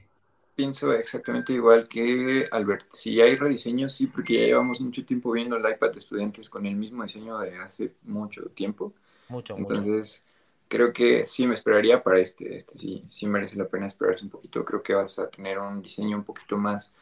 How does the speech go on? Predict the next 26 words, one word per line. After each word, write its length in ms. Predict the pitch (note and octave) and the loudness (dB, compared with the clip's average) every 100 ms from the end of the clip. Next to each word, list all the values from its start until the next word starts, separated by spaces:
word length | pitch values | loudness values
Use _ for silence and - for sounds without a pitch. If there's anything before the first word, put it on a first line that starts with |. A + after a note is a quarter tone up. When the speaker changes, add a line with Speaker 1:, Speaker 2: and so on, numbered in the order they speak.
| _ _ _ - | _ _ _ -6
Speaker 1:
más 320 | A2 G#2+ - | -4 -4 -4
actual, 340 | - A2+ A2+ | 0 4 4
más 200 | B2 A2+ | 4 -2
apegado 340 | A#2 G2 G2+ A2 | 0 4 6 4
a 40 | |
lo 100 | G2+ | 2
que 80 | - | -4
son 200 | G#2 G#2+ | -6 -4
los 160 | G2+ | -4
nuevos 460 | G2+ G#2 G2+ G2 - | -4 -4 -4 -6 -6
iPads. 460 | - G#2+ - - - | -6 -4 -4 -4 -6
Entonces, 580 | G#2 G#2 G2+ - G#2 G2+ | -6 -6 -8 -6 -6 -4
yo 100 | F#2+ | -4
diría 300 | F#2+ G#2+ - | -2 -2 -2
que 160 | - | -4
sí, 220 | - - - | -8 -10 -14
hay 100 | - | -14
que 80 | - | -14
esperarse 420 | - - F#2 - - | -10 -6 -6 -6 -6
para 200 | - - | -4 -4
el 80 | - | -6
de 80 | |
estudiantes. 640 | F2 - - - _ - - _ _ | -10 -8 -10 -10 _ -16 -16 _ _
Speaker 2:
Este 320 | - C#3+ C#3+ | -2 0 -2
sí, 180 | - A2+ | -4 -6
Iván. 400 | A2 C#3 A2+ G2 | 4 4 4 -4